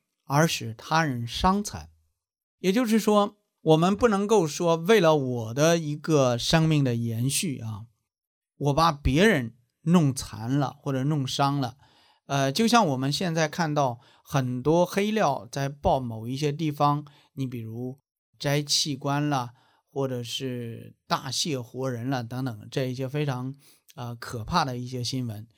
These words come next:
也就是有一些有权的、有钱的人呢，他们呢，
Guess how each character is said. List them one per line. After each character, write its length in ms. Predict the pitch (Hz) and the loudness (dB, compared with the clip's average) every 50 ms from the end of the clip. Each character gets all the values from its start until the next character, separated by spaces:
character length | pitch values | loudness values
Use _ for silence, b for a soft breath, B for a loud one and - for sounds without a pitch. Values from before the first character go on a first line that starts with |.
| b b b b b | b b b b b
也 160 | b 143 160 | b 0 2
就 140 | 165 226 226 | 4 4 2
是 280 | 208 - - 208 180 156 | 2 2 0 0 0 0
有 220 | 143 135 123 123 | 0 0 0 0
一 80 | 135 156 | -2 0
些 180 | 151 - 190 190 | 0 2 2 2
有 280 | 160 139 123 113 110 | 2 0 -2 -2 -4
权 440 | 110 - - - - 113 110 120 147 | -8 -10 -12 -12 -10 -10 -8 -6 -2
的、 200 | 160 156 131 123 | 0 0 0 -2
有 280 | 127 127 123 113 107 107 | -2 -4 -6 -6 -8 -10
钱 500 | - - - - - - 117 113 127 147 | -8 -6 -4 -4 -4 -4 -4 -4 -2 0
的 160 | 175 165 139 | 0 0 0
人 280 | 123 117 110 117 135 | -2 -4 -6 -6 -4
呢， 180 | 143 143 123 - b b b b b b b b b | -2 -4 -4 -6 b b b b b b b b b
他 220 | b - - 185 196 | b 0 2 2 2
们 180 | 196 175 151 | 2 0 -2
呢， 200 | 143 135 123 120 | -4 -4 -6 -8